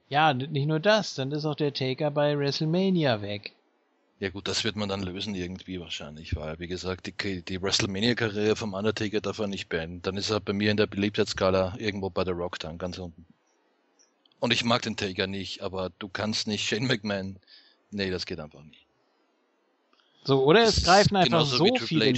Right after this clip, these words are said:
Speaker 2: dann
Speaker 1: Leute
Speaker 2: Sting
Speaker 1: ein.
Speaker 2: besiegt, also das ist einfach, nee.
Speaker 1: Es
Speaker 2: Hm?
Speaker 1: greifen einfach so viele Leute ein für Shane, dass, äh,
Speaker 2: Hm.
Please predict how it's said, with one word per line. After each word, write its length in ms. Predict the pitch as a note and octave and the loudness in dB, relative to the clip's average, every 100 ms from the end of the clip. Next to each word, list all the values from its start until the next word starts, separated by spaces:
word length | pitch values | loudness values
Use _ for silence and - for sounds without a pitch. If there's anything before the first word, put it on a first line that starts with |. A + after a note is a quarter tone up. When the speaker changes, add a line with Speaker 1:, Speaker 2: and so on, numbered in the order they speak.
| A#2+ | 4
Speaker 2:
dann 80 | A#2+ | 2
Speaker 1:
Leute 120 | A#2+ | 2
Speaker 2:
Sting 140 | A#2+ | -2
Speaker 1:
ein. 120 | A2+ A2+ | -2 -2
Speaker 2:
besiegt, 360 | E3+ F#3 - F#2 | -4 -6 -14 -16
also 240 | F#2 F2 | -16 -18
das 200 | E2+ - | -20 -20
ist 160 | - D#2+ | -20 -20
einfach, 340 | D2+ D2+ - D#2+ | -20 -20 -20 -20
nee. 140 | - - - - _ _ | -14 -14 -14 -20 _ _
Speaker 1:
Es 100 | - C#3+ | -10 -2
Speaker 2:
Hm? 60 | |
Speaker 1:
greifen 260 | C#3 F3+ F3+ | 2 2 2
einfach 260 | D3 D3 | 2 2
so 240 | B2+ F3 B3+ | 2 0 -2
viele 300 | - C#3+ A2+ | -4 -4 -2
Leute 440 | A2 A2+ A2+ B2 | -2 -4 -4 -8
ein 340 | G#2 A2+ D3+ G#3+ | -8 -6 -4 -4
für 220 | - B2 | -4 -4
Shane, 560 | - B2+ G#2+ A2 F#3 B3+ _ _ _ _ _ _ _ _ - | -2 -2 -2 -2 -4 -8 _ _ _ _ _ _ _ _ -4
dass, 340 | D3+ C#3+ - | -2 -2 -6
äh, 880 | - C#3 C#3 C3+ C3+ C3 C3 C3 B2+ B2+ C3 B2+ - _ _ _ _ _ _ _ _ | -6 -2 0 0 0 0 0 -2 -4 -8 -14 -16 -18 _ _ _ _ _ _ _ _
Speaker 2:
Hm. 140 | F#2 | -18